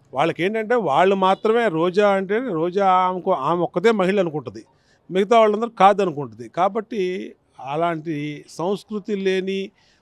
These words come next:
నీచ బుద్ధి కలిగిన వాళ్ళ గురించి మాట్లాడుకోవటం అనవసరం. వాళ్ళు మాట్లాడిన దానికి స్పందించటం శుద్ధ వేస్ట్. వాళ్ళకి భవిష్యత్తు ఇంకా రా-, ఎప్పుడు కూడా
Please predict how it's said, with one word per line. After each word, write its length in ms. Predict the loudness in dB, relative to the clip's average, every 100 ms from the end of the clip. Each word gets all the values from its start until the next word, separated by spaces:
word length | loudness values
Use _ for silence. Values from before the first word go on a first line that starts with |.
| _ -14
నీచ 520 | -6 -2 -2 -2 -4
బుద్ధి 380 | -4 -10 -6 -2
కలిగిన 380 | 0 0 -2
వాళ్ళ 160 | -2 -4
గురించి 380 | -4 -6 -6 -8
మాట్లాడుకోవటం 1120 | -4 -2 -2 -2 -2 -2 -4 -4 -6 -8 -12 -16
అనవసరం. 520 | -6 -2 -2 -2 -6 -6 _ _ _ _ -8
వాళ్ళు 380 | 0 2 2
మాట్లాడిన 580 | 0 -2 0 0 0 -2
దానికి 280 | -4 -6 -10
స్పందించటం 760 | -12 -10 -6 -6 -8 -10 -10 -10
శుద్ధ 320 | -10 -6 -6
వేస్ట్. 560 | -6 -4 -4 -4 -6 -10 -10 _ _ _ -8
వాళ్ళకి 680 | -2 -2 -2 -4 -4 -6 -12
భవిష్యత్తు 540 | -6 -2 -2 -4 -8 -6
ఇంకా 180 | -4
రా-, 320 | -4 -4 -8 -10
ఎప్పుడు 360 | -12 -6 -4
కూడా 340 | -2 0 0